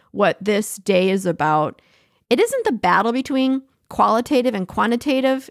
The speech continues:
information, but it has some, it has some roots, right? The truth can be quantifiable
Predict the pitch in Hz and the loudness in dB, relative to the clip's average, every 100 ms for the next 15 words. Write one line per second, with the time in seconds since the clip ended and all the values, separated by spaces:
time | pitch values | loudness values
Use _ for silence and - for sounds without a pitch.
0 | - 247 269 269 269 277 285 294 302 _ | -2 -2 0 0 0 -2 -4 -4 -6 _
1 | _ _ _ _ _ _ - 226 240 277 | _ _ _ _ _ _ -4 0 0 0
2 | 381 403 302 226 - - 226 359 - 311 | -2 -2 -2 -2 -4 -12 -4 -4 0 0
3 | 208 247 339 - - 202 214 196 - 294 | 2 2 0 -4 -2 0 0 -4 -4 -2
4 | 320 320 - 240 214 202 202 _ _ _ | -2 -2 -2 0 0 0 -2 _ _ _
5 | - 294 415 320 - 156 160 175 - 151 | -2 0 0 0 0 2 0 -2 -2 -2